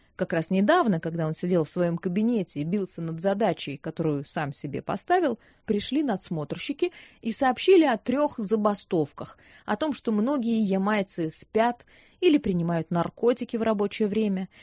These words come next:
и о том, что все женщины, в том числе обе Боуден, жалуются на низкую зарплату и отказываются работать.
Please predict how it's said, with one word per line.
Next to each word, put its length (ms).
и 80
о 60
том, 200
что 200
все 240
женщины, 640
в 120
том 180
числе 480
обе 440
Боуден, 560
жалуются 600
на 140
низкую 440
зарплату 640
и 40
отказываются 640
работать. 600